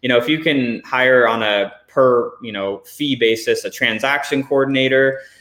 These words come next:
um, and then the, uh, on disposition at the beginning, I, I always tell people to J V with people until they have their lead generation and their acquisition machine worked out.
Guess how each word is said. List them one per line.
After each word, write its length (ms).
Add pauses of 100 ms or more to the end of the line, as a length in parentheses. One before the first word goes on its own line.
(140)
um, 800
and 160
then 240
the, 520 (460)
uh, 600
on 180
disposition 880
at 160
the 60
beginning, 440
I, 260
I 200
always 240
tell 220
people 340
to 80
J 260
V 180
with 200
people 380
until 280
they 140
have 280
their 200
lead 220
generation 640
and 160
their 160
acquisition 640
machine 500
worked 300
out. 280